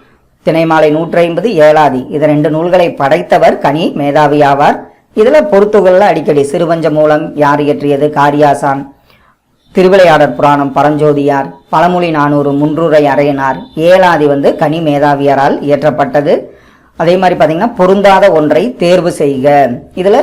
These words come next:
ஏலாதி, திருகடுகம், சிறுவஞ்ச மூலம் இதெல்லாம் மருந்து பொருள்களால் ஆனது.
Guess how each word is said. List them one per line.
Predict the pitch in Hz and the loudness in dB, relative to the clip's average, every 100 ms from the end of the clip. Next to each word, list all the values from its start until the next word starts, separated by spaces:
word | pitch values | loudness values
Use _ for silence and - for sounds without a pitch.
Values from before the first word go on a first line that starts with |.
| 320 | 2
ஏலாதி, | 160 160 160 156 160 | 2 4 4 2 -2
திருகடுகம், | 147 160 156 156 147 151 | -4 -4 -2 -2 0 -2
சிறுவஞ்ச | 151 160 160 170 151 | -2 -4 -4 -2 -2
மூலம் | 151 147 147 147 | 0 2 0 -2
இதெல்லாம் | 143 147 160 | -4 -2 -2
மருந்து | 151 143 160 147 | -2 -4 -4 -4
பொருள்களால் | 147 139 143 143 | -4 -4 0 2
ஆனது. | 139 135 131 170 - - | 2 0 -2 -2 -2 -8